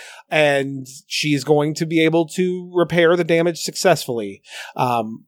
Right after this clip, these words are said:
much to the delight of the receptionist, who really is a pretty decent person and didn't want to penalize anyone. She just wanted her goddamn shit to work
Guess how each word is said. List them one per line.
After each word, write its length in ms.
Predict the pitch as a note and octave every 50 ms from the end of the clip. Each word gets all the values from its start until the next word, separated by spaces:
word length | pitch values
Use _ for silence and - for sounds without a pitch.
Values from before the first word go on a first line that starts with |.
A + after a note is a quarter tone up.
| -
much 420 | F3+ E3 D#3 D#3+ E3+ - - - -
to 180 | - F3+ F3+ D#3
the 100 | D#3+ D#3
delight 480 | D3 D#3 C#3+ C#3+ C#3+ D3 D3+ D3+ D3+ - -
of 260 | D#3+ D#3 D#3 D#3 D3+
the 140 | F3 E3+ D#3+
receptionist, 680 | E3+ D#3+ - G#3 G3 F#3+ - - G3+ G3 G3+ G3+ - -
who 120 | G3+ F#3
really 340 | E3 F#3 G#3 A3 G#3 G#3 G3+
is 260 | G3 G3 F#3+ F3 F3+
a 120 | F#3+ F3+
pretty 340 | F3 _ - - B3 A3+ G#3+
decent 460 | F3+ D#3+ G#3+ G#3 F#3 - G#3 G3 -
person 420 | - F#3 F#3+ F#3+ - F#3+ F3 E3+ E3+
and 220 | F3 F3+ D#3+ D3
didn't 320 | C#3+ F3 F#3 F3+ F3+ E3+ F3+
want 160 | E3+ E3+ E3
to 60 | D#3
penalize 640 | D#3 - G3 F3+ E3 D#3+ D3+ D3+ D3 D3 D3 C#3+ -
anyone. 540 | E3+ D#3 D#3 D#3 C#3+ C#3 C3+ C3 B2+ B2 A#2+ - - - - -
She 220 | - - F#3 F3+
just 220 | D3+ F3 E3 D#3 -
wanted 320 | E3+ E3 D#3+ D#3 D3+ C#3+
her 260 | C#3 D3+ D#3 C#3 C#3+ _ _ -
goddamn 460 | D#3+ E3+ D3 D3+ D3 C#3+ D3+ D3 C#3 B2+
shit 280 | - - E3 C#3+ - -
to 80 | C3+
work 380 | B2+ B2 B2+ B2 A#2+ A2+ -